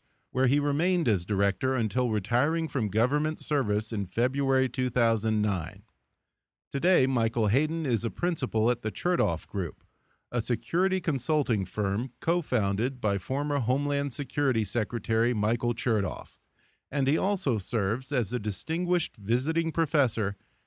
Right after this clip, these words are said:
at the George Mason University School of Public Policy. On today's podcast, he'll give a frank assessment of the intelligence failures leading up to nine eleven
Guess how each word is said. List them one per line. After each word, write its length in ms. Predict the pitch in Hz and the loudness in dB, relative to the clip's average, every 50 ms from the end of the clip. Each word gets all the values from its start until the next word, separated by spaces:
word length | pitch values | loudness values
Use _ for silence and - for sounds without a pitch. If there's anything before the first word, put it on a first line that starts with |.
| _ | _
at 200 | - 127 117 - | -2 -2 -2 0
the 100 | 139 139 | -2 -4
George 400 | 120 98 107 127 156 170 156 - | -2 -2 -2 0 0 0 -2 -2
Mason 420 | 120 123 123 127 123 - 143 135 123 | 0 0 2 2 2 2 0 0 2
University 720 | 120 120 123 127 113 113 117 113 110 - 120 110 113 110 | 2 2 2 2 2 2 2 2 2 0 -2 -2 0 -2
School 480 | 104 - - - - 110 110 123 123 113 | -2 -4 -6 -4 0 2 2 4 2 2
of 140 | 98 82 - | 0 -2 -2
Public 400 | - 104 101 98 113 113 - - | -2 -2 0 0 0 -2 -2 -2
Policy. 640 | - 101 95 85 78 71 78 - - - - - - _ _ _ _ _ _ _ _ _ _ _ _ _ - | -2 -2 0 0 -2 -4 -8 -10 -12 -14 -14 -16 -20 _ _ _ _ _ _ _ _ _ _ _ _ _ -4
On 160 | 127 123 123 | -2 -2 0
today's 400 | 117 131 120 135 170 190 190 - | 0 0 0 2 2 2 0 -2
podcast, 800 | - - 139 139 143 127 - - 113 92 85 87 107 - - - _ _ - | -4 -2 0 2 2 0 0 -2 -2 0 0 -2 -4 -6 -12 -20 _ _ 0
he'll 180 | 113 120 123 | 2 2 2
give 220 | 117 107 156 165 135 | 2 -2 -4 -2 -2
a 80 | 120 | -4
frank 360 | 104 - - 165 170 190 185 - | -4 -2 -2 -2 -2 -2 0 -2
assessment 680 | 147 117 - 131 117 104 98 - - 113 117 131 - - | -2 -2 0 0 0 0 0 -2 -2 -4 -4 -4 -4 -4
of 180 | - 120 107 101 | -4 -4 -2 0
the 120 | 113 110 | 0 0
intelligence 640 | 101 98 95 - - 139 151 151 135 113 117 107 - | 0 0 -2 -2 -2 0 0 0 0 0 -2 -2 -2
failures 600 | - - 117 104 101 101 104 104 110 117 90 90 | -4 -2 0 2 2 2 2 2 0 0 -2 -2
leading 320 | 104 110 131 135 135 120 117 | 0 0 0 0 0 0 0
up 160 | 120 - - | 0 -2 -2
to 120 | - - | -2 0
nine 300 | 104 101 107 110 110 107 | 0 2 2 2 2 2
eleven 480 | 101 98 104 107 101 87 87 85 98 | 2 2 4 2 2 2 0 -4 -4